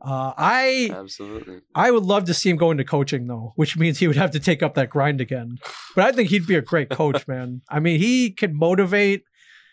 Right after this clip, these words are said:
Speaker 1: Uh, I, I, um, a lot of people say, and I'll agree with them, uh, the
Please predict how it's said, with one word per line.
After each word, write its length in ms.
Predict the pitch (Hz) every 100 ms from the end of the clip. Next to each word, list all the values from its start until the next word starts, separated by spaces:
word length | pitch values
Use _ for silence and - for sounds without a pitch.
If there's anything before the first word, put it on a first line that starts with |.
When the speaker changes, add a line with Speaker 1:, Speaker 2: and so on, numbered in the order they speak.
| _ _ _ _ _ _ _ -
Speaker 1:
Uh, 340 | 147 147 143
I, 140 | 185 214
I, 840 | 160 180 165 170 170 - 170 175
um, 260 | 170 165 143 _ _ - - _ -
a 40 |
lot 160 | 180 240
of 60 | -
people 280 | 254 254
say, 180 | - 240
and 80 | 202
I'll 120 | 170
agree 240 | 170 190 208
with 120 | 147
them, 220 | 139 139
uh, 380 | 139 139 143 139
the 280 | 147 143